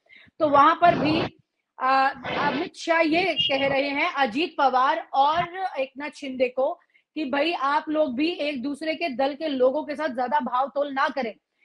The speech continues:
यानी कि अमित शाह भी ये मान करके चल रहे हैं इस बार कि उन्हें कितना मिले या उनके बाजू में कितना मिले उससे ज्यादा जरूरी है सामने वाले को कुछ ना मिल जाए।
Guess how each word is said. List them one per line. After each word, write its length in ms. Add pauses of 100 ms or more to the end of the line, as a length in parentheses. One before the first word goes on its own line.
(140)
यानी 320
कि 100
अमित 260
शाह 180
भी 140
ये 80
मान 300
करके 280
चल 220
रहे 180
हैं 180
इस 120
बार 300 (440)
कि 420 (580)
उन्हें 280
कितना 300
मिले 240
या 320
उनके 200
बाजू 300
में 120
कितना 300
मिले 220
उससे 240
ज्यादा 240
जरूरी 340
है 80
सामने 480
वाले 240
को 80
कुछ 240
ना 120
मिल 180
जाए। 260